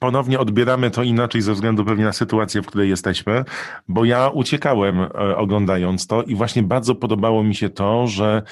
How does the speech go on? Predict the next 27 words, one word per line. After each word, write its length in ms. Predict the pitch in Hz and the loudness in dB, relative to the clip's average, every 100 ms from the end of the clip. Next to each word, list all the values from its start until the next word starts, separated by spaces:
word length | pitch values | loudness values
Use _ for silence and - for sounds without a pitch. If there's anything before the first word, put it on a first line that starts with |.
| - - _ _ _ | -20 -20 _ _ _
tu 100 | 151 | 0
jesteśmy 380 | 147 135 - 120 | 2 2 0 0
trochę 300 | 101 113 101 | 0 -2 0
u 100 | 95 | 2
jednych, 440 | 117 143 143 165 | 2 2 0 0
tu 180 | - 127 | 0 -6
trochę 480 | - - 127 117 127 | -4 -2 0 0 -2
u 140 | 127 | 0
drugich 600 | 104 107 123 120 160 180 | 0 2 0 2 2 2
i 80 | - | -2
sami 300 | - 139 147 | -2 2 4
musimy 280 | 127 - 123 | 2 0 0
sobie 220 | 131 120 | 2 2
dopowiedzieć, 720 | 101 107 113 113 113 113 - | 2 0 0 0 2 0 -2
co 160 | - 117 | -2 -2
się 500 | - 110 104 104 104 - 110 | 0 2 2 2 0 -2 -6
stało, 400 | 95 - 104 95 | -6 -2 -2 0
co 120 | 95 | -2
się 140 | 107 98 | -2 -2
wydarzyło. 680 | 98 104 98 107 90 78 - - - - 120 | 0 0 0 0 0 -2 -6 -14 -12 -6 -4
Wszystko 260 | - - 135 | -2 -2 0
nie 80 | 127 | 2
jest 120 | 104 | 2
wyłożone 480 | 117 110 104 117 110 | 2 2 2 2 2
na 100 | 107 | 0
stół, 480 | - - 95 82 92 | -2 0 0 -2 -6
tylko 640 | - 117 113 110 107 107 | -2 0 2 2 2 0